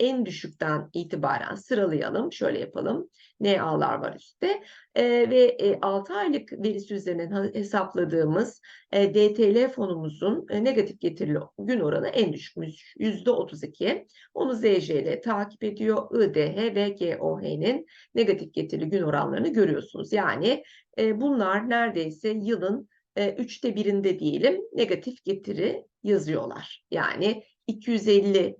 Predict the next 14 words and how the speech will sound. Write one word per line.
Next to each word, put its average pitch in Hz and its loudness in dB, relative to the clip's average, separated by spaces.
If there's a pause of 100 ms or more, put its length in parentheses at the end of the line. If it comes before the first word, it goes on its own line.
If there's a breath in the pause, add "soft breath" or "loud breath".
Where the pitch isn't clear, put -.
iş - -10
gününün 151 -4
diye 165 -4
düşünebilirsiniz. - -4 (320 loud breath)
Üçte 226 0
birinde 180 2 (140)
negatif 202 -2
getiri, 156 -4
yani - -4
yetmiş - -6
günde - -8
yaklaşık - -4
negatif 185 -4
getiri 202 -4